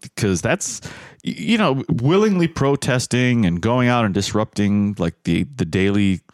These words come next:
normality of China. That's a very, if I understand correctly, that's a punishable offense. Like, you could spend years in prison for doing that kind of a thing. And now you've got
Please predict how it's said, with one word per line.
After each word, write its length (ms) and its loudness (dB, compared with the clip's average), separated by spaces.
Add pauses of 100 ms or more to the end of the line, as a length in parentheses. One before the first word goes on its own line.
(260)
normality 680 2
of 80 -2
China. 380 0
That's 260 -4 (280)
a 60 -2
very, 220 0 (220)
if 260 -6
I 100 0
understand 360 0
correctly, 260 -2
that's 140 -2
a 40 -6
punishable 500 -2
offense. 420 -6
Like, 120 -8
you 80 -4
could 120 -12
spend 240 -4
years 480 2
in 100 -2
prison 340 -2
for 160 -6
doing 260 -2
that 140 -4
kind 180 0
of 60 0
a 60 0
thing. 320 -2 (640)
And 140 -2
now 140 2
you've 180 0
got 180 0